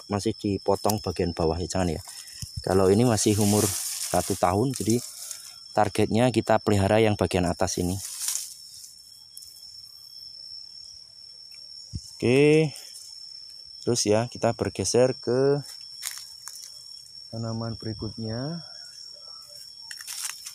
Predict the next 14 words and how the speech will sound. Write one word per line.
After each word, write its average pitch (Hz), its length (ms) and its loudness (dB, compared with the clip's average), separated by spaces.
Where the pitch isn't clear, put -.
Ya, 113 240 2
jadi 196 400 6
di 135 240 2
kebun 135 240 4
saya 151 240 6
ini, 160 400 6
ini 160 160 2
jarak 113 240 4
tanamnya 139 480 4
situ 170 560 6
empat 135 400 2
meter 139 320 4
ya, 120 160 8
kali 139 640 2